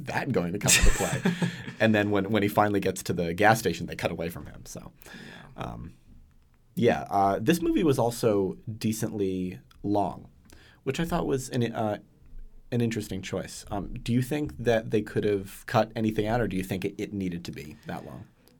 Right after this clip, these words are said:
Speaker 2: Uh,
Speaker 1: It's like two hours and fif-,
Speaker 2: it's a tough
Speaker 1: fif-, fifteen
Speaker 2: question.
Speaker 1: minutes, I
Speaker 2: Yeah,
Speaker 1: think.
Speaker 2: I mean, possibly. I, I mean, I just, I just, I just was really enjoying the world, and
Speaker 1: Mm-hmm.
Speaker 2: I was just having a fun time. So I, I could have watched more, but, uh,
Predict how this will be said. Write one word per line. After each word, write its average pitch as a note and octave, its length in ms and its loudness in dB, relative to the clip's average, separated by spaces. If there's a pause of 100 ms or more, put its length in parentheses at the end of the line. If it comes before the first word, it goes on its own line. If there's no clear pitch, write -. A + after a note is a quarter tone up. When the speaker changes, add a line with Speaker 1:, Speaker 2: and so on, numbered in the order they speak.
(540)
Speaker 2:
Uh, F4+ 220 -2 (240)
Speaker 1:
It's - 120 -2
like A#2 140 2
two B2 120 2
hours F2 200 -2
and - 100 -12
fif-, F2 160 -10
Speaker 2:
it's - 140 -4
a - 40 0
tough E3 180 0
Speaker 1:
fif-, - 80 -12
fifteen C3+ 100 2 (160)
Speaker 2:
question. - 140 0
Speaker 1:
minutes, F3 160 -4
I A3 40 2
Speaker 2:
Yeah, G3 220 4
Speaker 1:
think. A3+ 60 -6
Speaker 2:
I C#4 100 -4
mean, E4 160 -2
possibly. C3+ 920 -2
I, C3 580 -4 (580)
I C#3 40 -8
mean, C3+ 260 -4
I C#3 160 0
just, C3 320 -4 (140)
I D3 120 0
just, C3 320 -6 (140)
I D3 100 -4
just B2+ 320 -8 (160)
was - 220 -12
really E2+ 440 -12 (640)
enjoying A2+ 560 -6
the A#2 80 -6
world, A2+ 500 -8
and A2+ 160 -6 (160)
Speaker 1:
Mm-hmm. C#3 60 -8
Speaker 2:
I B2 80 -8
was A#3+ 120 -10
just - 180 -10
having - 240 -14
a - 20 -18
fun - 240 -16
time. - 320 -16
So - 160 -14
I, A#2+ 260 -12
I D3 100 -6
could F#3 160 2
have B2+ 100 -2
watched - 340 -10
more, - 180 -16
but, - 340 -12
uh, - 200 -10